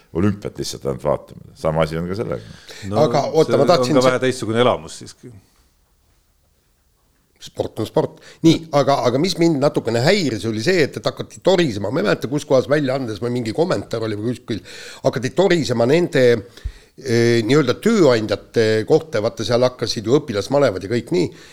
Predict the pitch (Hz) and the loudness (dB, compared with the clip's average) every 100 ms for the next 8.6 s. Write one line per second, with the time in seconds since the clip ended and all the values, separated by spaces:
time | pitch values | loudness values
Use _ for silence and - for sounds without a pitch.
0 | - 120 127 - 180 - 165 208 170 92 | -2 2 2 2 2 2 4 6 6 2
1 | - - _ - 165 - - 156 - - | -2 -16 _ 0 2 2 2 0 0 -4
2 | 139 123 120 123 120 120 120 120 131 123 | -2 0 0 4 6 6 4 2 0 0
3 | 120 202 - 156 135 123 113 - - - | 0 0 0 2 6 4 2 -6 -6 -2
4 | 139 - 226 135 - 113 170 165 127 127 | 0 2 2 0 -4 0 2 2 0 0
5 | 135 123 139 123 180 175 139 196 160 - | 0 -2 -2 -2 2 2 2 0 -2 -4
6 | 123 - 120 - _ 135 123 135 131 127 | -8 -4 -6 -8 _ -2 0 2 2 2
7 | 139 127 156 110 95 113 131 120 104 120 | 0 0 0 0 -2 2 2 2 -2 -4
8 | - 131 113 87 - 104 | 0 0 0 -4 -6 -4